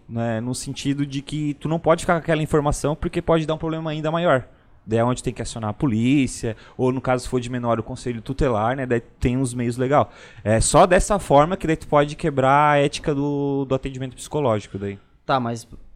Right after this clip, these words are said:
Speaker 2: por exemplo, ah, vai lá, fala e tal, e tipo, ah, não conta pra ninguém, porque sei o quê, ah,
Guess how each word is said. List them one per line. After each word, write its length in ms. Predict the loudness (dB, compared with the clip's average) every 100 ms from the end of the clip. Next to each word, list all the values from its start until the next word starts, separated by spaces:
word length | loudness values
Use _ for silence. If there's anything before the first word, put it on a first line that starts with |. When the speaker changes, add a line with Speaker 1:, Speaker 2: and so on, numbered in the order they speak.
| -20 -20 -8
Speaker 2:
por 160 | -2 0
exemplo, 420 | 0 -2 -4 -10 -4
ah, 260 | -4 -2
vai 240 | -6 -4 -4
lá, 340 | -4 -6 -12 -18 -8
fala 320 | -4 -4 -6
e 40 |
tal, 440 | -8 -4 -2 -4 -8
e 640 | -10 -6 -6 -6 -6 -6 -8
tipo, 200 | -12 -2
ah, 80 | -2
não 120 | -2
conta 280 | -6 -8 -8
pra 120 | -8
ninguém, 520 | -8 -8 -6 -6 -8 -12
porque 200 | -18 -18
sei 160 | -16
o 40 | -14
quê, 480 | -10 -6 -6 -6 -8
ah, 320 | -8 -8